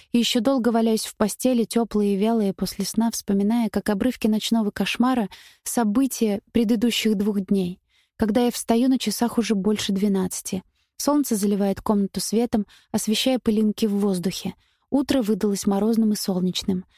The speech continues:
За ночь улицы и дома еще больше покрылись снегом. В коридоре шаркают чьи-то шаги и хлопает дверь. Я думаю о простых вещах. Нужно сделать что-то простое и рутинное, например, позавтракать. Так просто. Я была дико голодной.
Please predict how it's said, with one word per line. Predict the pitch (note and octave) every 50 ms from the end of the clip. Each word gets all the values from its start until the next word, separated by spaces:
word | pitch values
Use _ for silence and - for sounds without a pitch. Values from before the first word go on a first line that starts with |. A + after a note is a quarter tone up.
| _ _ _ -
За | G3+ A#3+ C4
ночь | C4+ C4+ A#3+ - C4
улицы | B3+ B3+ B3+ - - B3+
и | B3
дома | G#3 A#3+ A#3+ A#3 C4 C4+
еще | C4 A#3+ - A#3+ G#3+
больше | A3 B3+ A#3 - A#3+ G#3
покрылись | - A3+ - B3 B3 A#3 A3+ -
снегом. | - - - A3+ A3+ G#3+ F#3+ E3+ F3+ F3+ F3 - _ _ _ _ _ _
В |
коридоре | - G#3+ G#3+ G#3 G3 B3+ C4 A#3+
шаркают | G#3+ - A3 G#3 - - - G3 -
чьи-то | - - - G3 - G3
шаги | - - G#3 G3 F#3 G#3 A#3+
и | A#3
хлопает | - - A3 G#3+ - - G#3 G3 F3
дверь. | F3 F#3 F#3+ F#3 - - _ _ _ _ _ _ _ -
Я | A3 A3
думаю | F#3+ B3+ B3+ B3 B3+ B3 A#3+
о | G#3+
простых | - A#3 A3 - - B3+ A3+ -
вещах. | B3 A#3+ - - - G#3+ E3+ - - - - _ _ _ -
Нужно | A3+ A#3 G#3+ A3 A3 G#3+
сделать | G3+ A3 B3+ B3+ A#3 -
что-то | - - A#3+ G#3 G#3
простое | - - G#3+ - - - B3+ B3+ B3
и |
рутинное, | A#3+ A#3 - - - C4 A#3 G#3+ G3 F#3+ F3+
например, | F#3 F3+ - - G3 G#3 A3+ A3
позавтракать. | - - A3 G#3+ A#3+ A3 - - F#3+ - - F3+ - - - _ _ _ _ _ _ _
Так | A3 G3+ - -
просто. | - G3 G#3 G#3+ - - - F#3 - - _ _ _ _ _ _ _ _ _ _ _ _
Я | - C4 C#4
была | A#3 C#4 C#4 C#4
дико | A#3+ A3 C4+ B3 - C4
голодной. | A3+ A3 B3 B3 A#3 A3 G3+ E3+ F3+ F#3 F3+ F#3 -